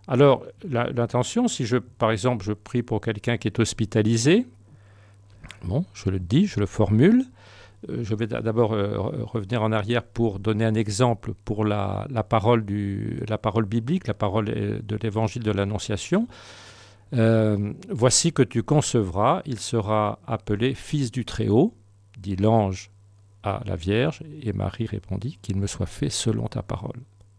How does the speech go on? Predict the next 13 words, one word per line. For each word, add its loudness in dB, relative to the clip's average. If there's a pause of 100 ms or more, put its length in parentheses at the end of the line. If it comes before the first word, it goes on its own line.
(1500)
Ensuite, 2
je, -10
je 0
prie 2
donc 4
pour 2
une 2
personne -2
qui -8
est -6
hospitalisée, 0
par -4
exemple, -2